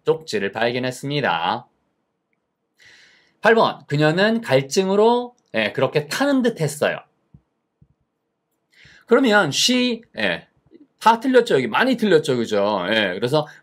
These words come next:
만약에 이게 she's라고 쓰면은 안 되는 거죠. 일단. 예, 그러니까 이 둘 중에 하나를 버려야 돼요. 얘를 버려야 되고, 그러면 she's burn, 이것도 이상하잖아요.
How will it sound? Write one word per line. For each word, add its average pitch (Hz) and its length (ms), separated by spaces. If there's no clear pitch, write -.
만약에 151 920
이게 135 500
she's라고 254 680
쓰면은 226 500
안 190 160
되는 208 200
거죠. 123 300
일단. 127 500
예, 101 200
그러니까 131 100
이 117 160
둘 170 180
중에 208 180
하나를 185 300
버려야 147 420
돼요. 95 380
얘를 117 280
버려야 107 380
되고, 104 420
그러면 175 200
she's 208 380
burn, 190 280
이것도 180 220
이상하잖아요. 139 680